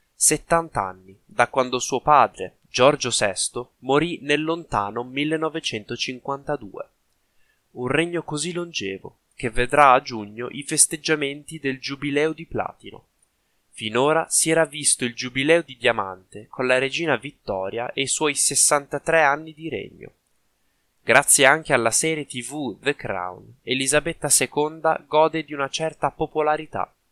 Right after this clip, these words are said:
importantissima testimone della storia più recente. Ha conosciuto personaggi alla stregua di Churchill,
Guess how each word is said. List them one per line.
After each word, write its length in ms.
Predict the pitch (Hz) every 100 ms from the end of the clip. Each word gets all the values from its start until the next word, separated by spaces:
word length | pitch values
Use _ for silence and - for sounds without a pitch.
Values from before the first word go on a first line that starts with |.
| _ _ _ -
importantissima 1040 | 123 - 139 - 143 - 185 - 151 123
testimone 800 | - 160 - 160 156 104 98 101
della 240 | 113 113
storia 420 | 120 - 156 160 147
più 220 | - 160
recente. 720 | 156 - 104 95 104 - 120 _
Ha 180 | -
conosciuto 600 | - 165 160 - 175 160
personaggi 800 | 147 147 - 147 143 160 156 156
alla 280 | 156 147 151
stregua 460 | 156 - 165 147 120
di 140 | 104
Churchill, 600 | - 131 135 147 - 151